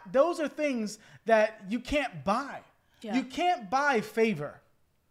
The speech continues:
Speaker 2: Favor comes as a relationship with God.
Speaker 1: Yeah.
Speaker 2: Favor comes because I know, so, you know, it's like growing up in an Italian family, right? You, you, you know everybody. I know, I, you need some, you need to buy a car, I know somebody,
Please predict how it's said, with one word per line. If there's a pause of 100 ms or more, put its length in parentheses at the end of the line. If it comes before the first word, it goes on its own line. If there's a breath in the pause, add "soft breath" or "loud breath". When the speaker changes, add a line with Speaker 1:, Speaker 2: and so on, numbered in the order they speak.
(160)
Speaker 2:
Favor
comes (340 loud breath)
as
a
relationship
with
God. (280)
Speaker 1:
Yeah.
Speaker 2:
Favor
comes (240 soft breath)
because (460 soft breath)
I
know,
so,
you
know,
it's
like (280 soft breath)
growing
up
in
an
Italian
family,
right? (280 soft breath)
You,
you, (100)
you
know
everybody. (120)
I
know,
I, (100)
you
need
some,
you
need
to
buy
a
car,
I
know
somebody,